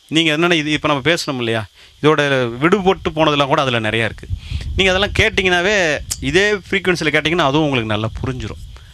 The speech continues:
அப்போ உங்களுக்கு ஒரு முழுமையான விஷயத்தை கொடுத்த மாதிரி ஒரு நிறைவு கிடைக்கும். ஓகேவா? இதை வந்து உங்களுடைய சொந்த இல்லமாக பயன்படுத்தி கொண்டு எப்பெல்லாம் நீங்க வந்து, உங்களுக்கு எப்பெல்லாம் வாய்ப்பு இருக்கோ, யாரும்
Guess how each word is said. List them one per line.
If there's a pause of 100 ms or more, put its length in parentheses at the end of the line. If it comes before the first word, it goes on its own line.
(200)
அப்போ
உங்களுக்கு
ஒரு
முழுமையான
விஷயத்தை
கொடுத்த
மாதிரி
ஒரு
நிறைவு
கிடைக்கும். (680)
ஓகேவா? (580)
இதை
வந்து (320)
உங்களுடைய
சொந்த
இல்லமாக
பயன்படுத்தி
கொண்டு (600)
எப்பெல்லாம்
நீங்க
வந்து,
உங்களுக்கு
எப்பெல்லாம்
வாய்ப்பு
இருக்கோ,
யாரும்